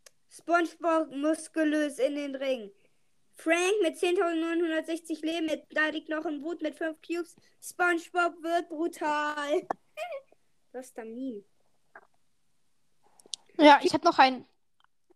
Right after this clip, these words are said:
Speaker 1: Lass aber
Speaker 2: As
Speaker 1: gleich
Speaker 2: a,
Speaker 1: ist.
Speaker 2: as a mother is my job to respect my dungeons option.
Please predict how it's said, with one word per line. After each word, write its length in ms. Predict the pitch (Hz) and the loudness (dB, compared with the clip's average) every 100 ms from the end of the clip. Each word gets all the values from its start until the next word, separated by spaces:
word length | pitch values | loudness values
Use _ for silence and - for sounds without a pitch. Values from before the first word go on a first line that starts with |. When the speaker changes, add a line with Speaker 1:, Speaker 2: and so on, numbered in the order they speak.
| _ | _
Speaker 1:
Lass 220 | - 330 403 | -2 0 2
aber 140 | 320 | 6
Speaker 2:
As 160 | 285 320 | 6 6
Speaker 1:
gleich 120 | 294 | 0
Speaker 2:
a, 400 | 294 285 269 269 | 0 0 0 -2
Speaker 1:
ist. 200 | 269 - - - | -2 -10 -6 0
Speaker 2:
as 200 | 285 277 | 0 0
a 80 | |
mother 400 | 269 285 320 370 381 - | 4 4 6 6 6 4
is 280 | 320 311 - | -4 -6 -8
my 340 | 269 254 240 226 | -4 -2 -4 -8
job 300 | 220 247 339 - - | -2 2 2 0 -20
to 200 | - 277 | -10 -6
respect 640 | 262 254 - 269 294 - - 269 | -4 -6 -4 0 0 -2 -12 -4
my 320 | 262 254 - _ _ _ | -2 -2 -4 _ _ _
dungeons 720 | 233 254 262 277 285 311 - - _ _ _ | -2 2 2 0 0 0 -2 -16 _ _ _
option. 840 | 285 269 - - - 247 220 220 | 0 0 0 -18 -10 -8 -8 -10